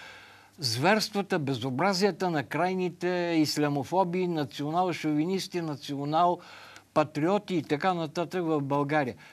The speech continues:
Сега също посланника веднага се метна на колата и отиде да му покаже там главния секретар Фаик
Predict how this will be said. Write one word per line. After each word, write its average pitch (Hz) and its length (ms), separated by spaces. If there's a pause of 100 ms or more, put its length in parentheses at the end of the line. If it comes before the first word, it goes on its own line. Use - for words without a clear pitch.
(140)
Сега 165 380
също 214 420
посланника 196 720
веднага 160 580 (1700)
се - 220
метна 196 380
на 196 160
колата 202 760 (160)
и 175 140
отиде 196 720
да 139 180
му 135 160
покаже 160 560
там 170 300
главния 156 640
секретар 139 680
Фаик - 580